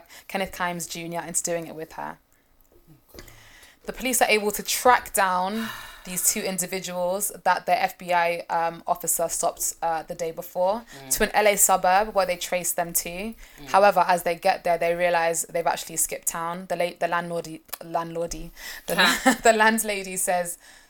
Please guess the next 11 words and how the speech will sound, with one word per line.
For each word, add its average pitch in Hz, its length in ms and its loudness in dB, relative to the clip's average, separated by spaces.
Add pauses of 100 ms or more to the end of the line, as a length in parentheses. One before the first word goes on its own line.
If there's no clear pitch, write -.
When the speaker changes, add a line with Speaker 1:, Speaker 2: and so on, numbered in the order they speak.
Speaker 1:
"You've 180 180 -10
literally 185 360 -4
just 170 260 0
missed 170 240 -2
them," 175 400 -12 (100)
and 170 440 -6 (720)
they 180 120 0
lose 165 220 -6
track - 260 -8
of 156 100 -10
them. 92 300 -14